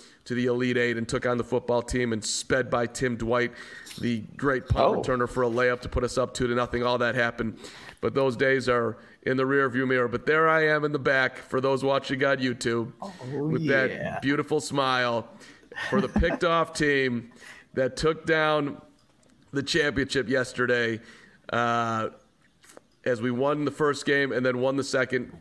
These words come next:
Speaker 1: Coach Ken is in the middle there with the basketball. He's one of those guys that comes out and just doesn't play at all and just puts the team together. And he put me in for three valuable minutes in the championship game where I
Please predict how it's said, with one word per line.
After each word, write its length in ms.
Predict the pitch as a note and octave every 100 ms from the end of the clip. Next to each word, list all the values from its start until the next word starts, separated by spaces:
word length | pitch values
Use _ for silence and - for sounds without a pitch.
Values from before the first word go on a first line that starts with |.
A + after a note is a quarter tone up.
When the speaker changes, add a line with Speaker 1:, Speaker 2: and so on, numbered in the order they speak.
| _
Speaker 1:
Coach 360 | - D#3+ D3+ -
Ken 240 | - D3+ D3+
is 100 | C3
in 80 |
the 60 | C#3
middle 240 | C3+ C#3+
there 160 | C#3 C#3+
with 100 | C3
the 60 | A#2
basketball. 840 | C3+ C3+ - A2+ C#3 C3+ B2+ - - - -
He's 120 | -
one 120 | C3 C#3
of 60 |
those 180 | C#3 C3
guys 320 | D3 C#3 C#3+
that 120 | B2 -
comes 300 | C#3+ C#3 C#3
out 200 | C#3 C3+
and 100 | B2+
just 280 | B2 - - - - - - _ -
doesn't 340 | D3+ D3 D#3
play 300 | - D3+ D3+
at 60 | C#3+
all 300 | C#3+ D3+ D3
and 100 | C3
just 180 | B2+ -
puts 180 | C#3+
the 120 | - C#3+
team 260 | D3 D3
together. 420 | C#3 C#3 C3+ B2+
And 100 | A#2+
he 100 | C3
put 280 | C#3 F3 D#3+
me 220 | E3+ E3+
in 240 | D3+ A#2 G#2+ - - - _
for 140 | - B2+
three 380 | - C#3 E3
valuable 600 | D#3 C3 C#3+ E3 E3 E3 E3
minutes 340 | D#3 C3 B2
in 80 | C#3
the 60 |
championship 560 | C3+ C#3 C#3 C3+ C3+ C3
game 240 | C3+ B2+
where 160 | B2 B2+
I 260 | B2+ B2